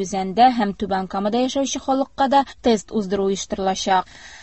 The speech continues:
Татарстан президенты каршындагы татар телен саклау һәм үстерү мәсьәләләре комиссиясе тарафыннан игълан ителгән татар әдәби әсәрләрен сәнгатьле укучыларның Татар сүзе республика күләм бәйгесенә гаризалар кабул итү дәвам итә.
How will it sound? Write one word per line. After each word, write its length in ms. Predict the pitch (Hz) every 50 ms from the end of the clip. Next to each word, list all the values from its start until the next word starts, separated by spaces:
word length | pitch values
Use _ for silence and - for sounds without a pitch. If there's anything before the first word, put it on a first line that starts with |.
| - - - -
Татарстан 540 | 285 262 269 311 320 - - - 381 359 294
президенты 400 | 330 311 254 277 294 285 262 320
каршындагы 640 | - 285 285 254 - 285 269 262 262 262 254 285 269
татар 400 | - 262 240 233 - 277 294 277
телен 280 | - 262 262 262 262 254
саклау 400 | - 262 247 - - 269 269 262
һәм 220 | 254 247 240 - 277
үстерү 380 | 240 - - - 277 277 277 269
мәсьәләләре 560 | 262 254 - 254 240 233 233 226 226 226 220
комиссиясе 560 | - 240 233 233 226 208 - 226 226 202 220
тарафыннан 640 | - - 220 214 214 208 - 226 220 214 214 220 214
игълан 380 | 226 208 220 220 214 220 214 202
ителгән 400 | - 220 214 196 214 208 202 196 - - - - - -
татар 380 | - 247 240 - 269 285 285 277
әдәби 360 | 233 247 240 226 226 254 240
әсәрләрен 600 | 233 226 - 240 233 220 214 214 208 226 240 240 226
сәнгатьле 540 | - 240 220 214 214 220 214 - 240 262
укучыларның 840 | 254 240 226 - 233 - - 220 214 208 208 214 220 226 233 226 196 - - - -
Татар 480 | - - 247 240 - - 262 285 285 269
сүзе 300 | - - 247 208 247 247 233
республика 580 | 226 - - - 233 220 220 233 233 - 233
күләм 360 | 220 233 226 220 214 214 208
бәйгесенә 560 | 196 214 208 196 208 196 - - 220 226 254 269 269 - - - -
гаризалар 720 | 220 208 254 247 254 233 - 233 208 202 208 226 262 277
кабул 380 | - - 220 202 202 208 202 214
итү 160 | 208 - 226 220
дәвам 360 | 190 214 214 214 202 196 202
итә. 280 | 196 190 - 202 190